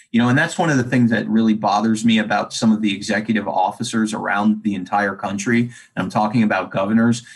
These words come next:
this finger pointing that we're doing better or we're doing worse or you're doing worse than we are and I'm better than you as a governor and all this other nonsense that's going on. The state of Florida, we have lost over thirty thousand Floridians. They're dead. They're not coming back.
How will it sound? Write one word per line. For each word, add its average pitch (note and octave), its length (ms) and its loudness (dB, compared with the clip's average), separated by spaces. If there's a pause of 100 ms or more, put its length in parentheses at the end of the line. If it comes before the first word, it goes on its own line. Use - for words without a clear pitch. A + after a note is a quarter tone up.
(180)
this A2 180 -2
finger A2+ 360 2
pointing A#2+ 380 4
that F#2+ 180 0
we're G#2 140 0
doing G#2+ 320 2
better G#2+ 460 0
or - 160 -10
we're G2+ 160 -2
doing A2 420 2
worse A2 400 0
or G2 240 -8
you're G#2+ 240 0
doing A2+ 300 4
worse A2+ 300 0
than F#2 220 -8
we A2 160 4
are A#2 380 2 (240)
and F#2+ 160 -8
I'm A#2+ 280 2
better A#2 260 2
than G#2+ 160 -2
you A2+ 280 4
as G2+ 140 -2
a F2+ 60 -10
governor A#2 500 2
and G#2 140 -2
all A#2 240 0
this A2+ 200 -2
other A2+ 280 0
nonsense A#2+ 840 0
that's G2 220 -8
going A2 320 0
on. A#2+ 360 0 (300)
The A#2 60 -6
state D3 260 -2
of B2+ 140 -4
Florida, B2+ 340 0
we A2+ 200 2
have A2 140 0
lost A#2+ 480 -2
over A2 280 0
thirty B2+ 480 -2
thousand A2+ 560 0
Floridians. A2 760 0
They're B2+ 100 -2
dead. C3 380 -2
They're C3 140 0
not C#3 260 0
coming A#2+ 300 2
back. A#2 400 -2